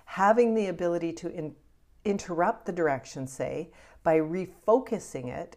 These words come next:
and maybe redirecting it in a direction that allows for, uh, space or curiosity or wisdom or empathy and insight. This is a skill. And a great example of refocusing is to simply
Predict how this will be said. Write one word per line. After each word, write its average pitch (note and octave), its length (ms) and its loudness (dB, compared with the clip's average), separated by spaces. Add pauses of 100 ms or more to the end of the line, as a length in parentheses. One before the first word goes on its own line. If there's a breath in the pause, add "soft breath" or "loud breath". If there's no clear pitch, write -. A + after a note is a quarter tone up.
and D#3+ 160 -4
maybe D3+ 280 -4
redirecting F3 1160 -6
it C3+ 240 -8
in D#3+ 120 -8
a D3 60 -8
direction D#3 640 -4
that D3+ 160 -8
allows D#3 640 -4
for, D3+ 580 -4 (420 loud breath)
uh, B2+ 180 -8
space A3+ 640 0
or D3+ 80 -10
curiosity E3+ 920 -4
or C#3 100 -10
wisdom E3 640 -6
or C#3 200 -10
empathy D#3+ 500 -8 (640 soft breath)
and D#3 160 -12
insight. D#3+ 680 -2
This G3+ 200 -8
is A3 120 -6
a A3+ 60 -4
skill. - 760 -8 (1800 loud breath)
And G3 120 0
a - 20 0
great G3+ 220 6
example F#3 420 0
of D#3+ 100 -4
refocusing G3+ 1160 -2
is F#3 120 -12
to G3 120 -10
simply G3+ 540 -4